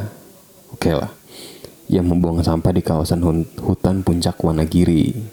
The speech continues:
Ya, jadi mereka udah, udah diskusi dan udah, eh, si oknum ini udah minta maaf.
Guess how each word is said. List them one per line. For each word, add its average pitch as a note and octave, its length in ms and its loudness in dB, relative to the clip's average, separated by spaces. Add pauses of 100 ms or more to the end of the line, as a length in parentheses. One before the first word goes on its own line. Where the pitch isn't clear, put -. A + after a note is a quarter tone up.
(600)
Ya, E2+ 160 2
jadi D#2+ 320 2 (580)
mereka D#2+ 320 0
udah, E2+ 720 0
udah E2+ 160 0
diskusi G#2+ 560 2
dan E2 320 -2
udah, E2+ 400 0 (1200)
eh, - 360 -2 (280)
si E2 480 2
oknum - 320 0
ini F2+ 160 4
udah F2+ 160 2
minta D#2+ 160 2
maaf. D#2+ 480 -4